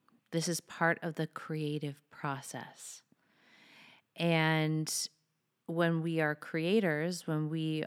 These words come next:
are artists of life,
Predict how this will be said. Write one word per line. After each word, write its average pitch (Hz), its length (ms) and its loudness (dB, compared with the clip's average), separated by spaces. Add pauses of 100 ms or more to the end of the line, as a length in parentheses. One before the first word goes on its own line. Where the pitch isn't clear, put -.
are 151 560 0 (460)
artists 185 640 2
of 151 200 0
life, 190 760 4